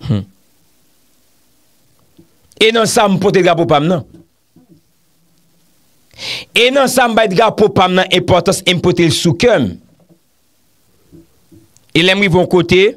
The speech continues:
pou m di m se ayisyen. Se la m ba l enpòtans mwen menm. E se la m kwè la donn.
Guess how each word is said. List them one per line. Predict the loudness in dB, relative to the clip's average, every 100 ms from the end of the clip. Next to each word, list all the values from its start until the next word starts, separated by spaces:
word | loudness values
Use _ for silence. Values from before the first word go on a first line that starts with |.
| -10 _ _ _ _ _
pou | 2
m | 2 2
di | 2
m | 2
se | 2
ayisyen. | 0 0 0 -2 -4 _ _ _ _ _ _ _ _ _ _ _ _ -8
Se | -2 2
la | 2
m | 2
ba | 2 2
l | 2
enpòtans | 2 2 0
mwen | 0 0
menm. | -2 -6 _ _ _ _ _ _ _ _ _ _ _ _ _ _ _ _ _ _ _ _ _ _ _
E | -2
se | 2 2
la | 0
m | 0
kwè | 2
la | 2 2
donn. | 0 -2